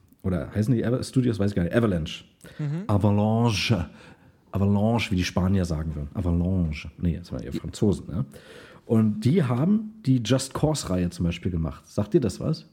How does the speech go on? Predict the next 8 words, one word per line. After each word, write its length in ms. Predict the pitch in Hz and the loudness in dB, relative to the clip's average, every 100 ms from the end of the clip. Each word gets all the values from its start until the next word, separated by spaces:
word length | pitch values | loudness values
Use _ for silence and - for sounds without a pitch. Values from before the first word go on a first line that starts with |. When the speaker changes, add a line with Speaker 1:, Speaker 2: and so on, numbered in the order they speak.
| _ _ _ - | _ _ _ 2
Speaker 2:
Ja. 140 | 139 - - - - _ _ _ _ _ _ _ | 2 2 -20 -20 -20 _ _ _ _ _ _ _
Speaker 1:
Also 220 | 98 104 | 2 4
dieser 200 | 101 98 | 2 0
Typ 280 | - 143 139 | 2 0 2
da, 200 | 120 104 | 0 2
die, 220 | 98 95 | 0 -2
dieser, 560 | 92 95 92 90 85 - 78 | -2 -2 0 0 -2 -4 -6
äh, 40 | 80 | -6